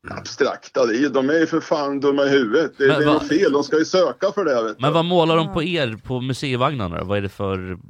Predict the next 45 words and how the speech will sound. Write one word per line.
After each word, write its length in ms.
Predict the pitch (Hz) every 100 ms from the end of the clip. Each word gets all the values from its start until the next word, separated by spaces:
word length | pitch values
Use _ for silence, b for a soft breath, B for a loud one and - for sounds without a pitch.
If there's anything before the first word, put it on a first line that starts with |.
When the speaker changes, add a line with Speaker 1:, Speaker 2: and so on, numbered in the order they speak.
| - - _ - -
Speaker 1:
Ja, 120 | 107
Speaker 2:
elände 180 | 104 196 220
Speaker 1:
det 60 |
är 40 | 196
Speaker 2:
de 40 |
har? 80 | 214
Speaker 1:
massa 220 | - 214
jävla 360 | 233 247 220 208
prickar 680 | 220 240 202 _ 202 214 208
och 60 |
streck 500 | 214 196 190 202 -
och 120 | 208 208
konstigheter. 680 | 220 180 - 180 247 -
Det 60 | 202
fi-, 140 | 202 -
det 80 | 208
finns 260 | 220 196
ju 60 | 202
för 120 | 220
fan 260 | 208 226 214
ingenting. 520 | 202 196 202 226 196
Det 100 | 185
där 260 | 208 226 226
avspeglar 480 | - - 190 170 175
ju 60 | 180
hjärnans 400 | 196 202 143 170
konstruktion 640 | - 170 - 160 156 233 208
på 300 | 208 196 185
konstnären 520 | 180 147 151 135 127
i 40 | 131
fråga. 360 | 139 113 107
Det 80 | 139
är 40 | 202
ju 120 | 196
paj, 360 | 190 180 269 101
vet 180 | - -
du. 160 | 73 107
Speaker 2:
Men 140 | 135
om 60 | 175
Speaker 1:
Ja. 80 |
Speaker 2:
du 60 | 180
får 200 | 185 180
be-, 140 | 143
be-, 200 | 135 151 139 -
jaha, 460 | 135 147 147 202